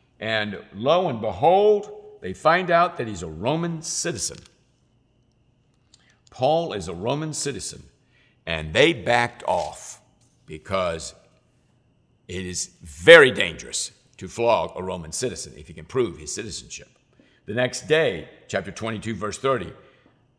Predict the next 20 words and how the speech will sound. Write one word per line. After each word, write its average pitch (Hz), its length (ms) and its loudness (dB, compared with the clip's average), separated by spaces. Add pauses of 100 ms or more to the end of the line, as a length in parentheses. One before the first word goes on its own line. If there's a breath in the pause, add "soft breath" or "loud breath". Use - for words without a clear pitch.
since 127 300 -4
the 120 60 -10
commander 127 360 0
wanted 127 260 -2
to 120 60 -4
find 123 280 2
out 101 100 0
exactly 127 540 2
why, 110 320 2 (200)
why 117 280 4
Paul 120 400 4
was 107 240 -8 (160)
being 113 200 -4
accused 117 400 -6
by 104 140 0
the 95 80 -8
Jews, 110 320 -4
he 104 80 -8
released 113 500 -4
him 101 200 -10